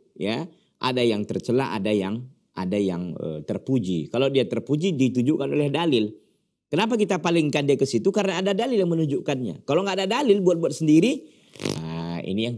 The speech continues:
ter-, tercela. Kalau yang terpuji itu tadi, terpuji itu artinya sama saja dengan tafsir pada hakikatnya kan, karena memang ada dalil yang menunjukkan dan mendukungnya.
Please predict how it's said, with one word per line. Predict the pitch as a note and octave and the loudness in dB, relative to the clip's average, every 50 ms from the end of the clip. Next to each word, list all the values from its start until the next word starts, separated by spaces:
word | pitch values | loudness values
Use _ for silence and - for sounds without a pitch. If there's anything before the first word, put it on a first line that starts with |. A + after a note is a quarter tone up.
| - - | -6 -4
ter-, | A2 B2 D3 E3 E3 C#3 - _ _ _ _ _ _ _ _ _ _ | -2 -2 -2 -2 -4 -6 -10 _ _ _ _ _ _ _ _ _ _
tercela. | - A#2+ G#2+ G#2+ - - - F#2 E2 D#2+ E2 E2+ F2 E2+ D#2+ D#2 D2+ D2 D2 C#2+ - - _ | -2 0 0 0 -2 -2 -4 -4 -2 -2 -2 -4 -4 -4 -4 -6 -6 -6 -8 -10 -12 -12 _
Kalau | - - E3 | -4 -2 -2
yang | F3+ E3+ D#3+ | -2 0 0
terpuji | E3+ F3 E3+ A#3 C4+ G#3 F3+ A#3+ | 0 0 2 4 4 4 4 2
itu | A#3 G3+ F#3+ | 2 2 0
tadi, | F#3 A#3 A#3 F#3+ D3+ D3+ D3 D#3 - - _ _ - - _ | 0 0 0 0 0 0 0 -4 -12 -16 _ _ -20 -6 _
terpuji | D3+ D3 C#3 D3 C#3 C#3+ F#3 G#3+ | 0 2 2 2 0 0 -2 -2
itu | B3 | -2
artinya | - - - C3 A#2+ C3 D3+ A3 | -2 -2 -4 -4 -2 -2 -2 -2
sama | A3 F3 D#3+ B2+ A#2 G#2+ F#2 | -2 -2 -2 -2 -2 -4 -2
saja | A2 B2+ D#3+ | 0 0 0
dengan | E3+ D#3+ D3+ C#3+ B2 | 0 0 0 -2 -2
tafsir | D#3+ F3 F3 D#3+ - D#3 C#3 B2 | -4 -6 -6 0 0 0 0 0
pada | D3+ C#3 C3+ C#3 | -2 -4 -4 -4
hakikatnya | C3 C3+ C3+ F3 - - A2+ F2+ | -4 -4 -4 -4 -6 -4 -6 -6
kan, | F2+ G2+ - - _ | -6 -8 -12 -14 _
karena | - F2+ F#2+ B2 D3 | -10 -6 -6 -4 -4
memang | D3 - F#2 | -4 -4 -4
ada | A2 G#2 F2+ | -4 -4 -4
dalil | F#2 F2 E2+ A#2+ C3+ | -2 -2 0 0 0
yang | C3+ A2 A#2 C#3 - - _ | 0 -2 -4 -6 -10 -10 _
menunjukkan | - G#2 G2 F#2+ F#2 E2 F#2+ - - - A#2 B2 | -4 -2 -2 -2 -2 -2 -4 -6 -6 -6 -4 -4
dan | G2+ F#2 F#2 F2+ | -2 -2 -4 -4
mendukungnya. | D#2+ E2 E2 D#2 D2 - - D2 C#2+ D2 C#2+ C#2 C#2+ | -4 -4 -4 -4 -6 -8 -10 -10 -10 -10 -10 -12 -12